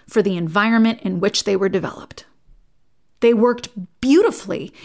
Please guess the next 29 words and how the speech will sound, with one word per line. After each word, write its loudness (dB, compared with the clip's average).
in 6
the 6
environment 0
in 4
which 0
they 2
were 2
developed. -2
In 2
that 0
environment, 2
as 0
dysfunctional 2
as 0
it -6
might 0
have 0
been, 0
that's -2
how 2
you 2
needed 2
to -6
function -2
in -6
order -2
to -4
stay -2
alive. 0